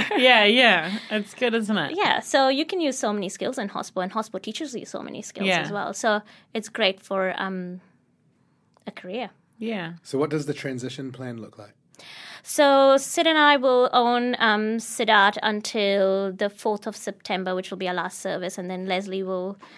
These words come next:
Speaker 1: on Monday, everything changes hands and it's his restaurant. I mean, we're gonna remain silent partners because we're funding him through the process. So he's got a few years to pay us back at his own time. But every decision from then on is his.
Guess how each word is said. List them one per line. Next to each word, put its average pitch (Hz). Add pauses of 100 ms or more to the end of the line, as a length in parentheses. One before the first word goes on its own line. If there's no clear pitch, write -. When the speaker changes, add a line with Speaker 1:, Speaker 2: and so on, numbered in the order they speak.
(160)
Speaker 1:
on 208
Monday, 202
everything 202
changes 196
hands 214
and 220
it's 220
his 233
restaurant. 220 (160)
I 226
mean, 214
we're 233
gonna 233
remain 208
silent 208
partners 220
because 220
we're 202 (100)
funding 196
him 190
through 208 (160)
the 196
process. 208
So -
he's 208
got 202
a -
few 208
years 196
to 220
pay 202
us -
back -
at 220
his 208
own 202
time. 226 (360)
But 196 (160)
every 233
decision 214
from 190
then 196
on 185
is 180
his. 180